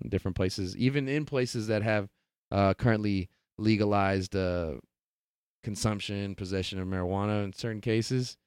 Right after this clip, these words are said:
There's still quite a crazy number of people behind bars for, um, those, I guess, petty crimes that you, we would consider now.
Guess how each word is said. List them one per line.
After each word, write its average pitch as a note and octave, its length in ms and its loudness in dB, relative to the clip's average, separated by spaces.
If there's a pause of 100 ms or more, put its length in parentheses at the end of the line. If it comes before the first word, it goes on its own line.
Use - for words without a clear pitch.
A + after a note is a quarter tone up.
(520)
There's F2 160 -4
still B2+ 300 2
quite G2+ 880 2 (1040)
a E2 80 -10
crazy F#2 760 0 (100)
number F2 500 -2 (920)
of F#2+ 160 0
people F#2+ 300 0
behind F2 340 -4
bars E2 360 0
for, D#2+ 520 -2
um, A#1+ 360 -10 (1160)
those, G2 300 -2
I E2+ 80 -4
guess, D#2+ 180 -8
petty F#2+ 280 -2
crimes A2 300 0
that A2+ 100 2
you, A2 220 -2 (180)
we G2+ 160 -6
would G#2+ 100 -12
consider A#2+ 400 -8
now. A#2+ 300 -6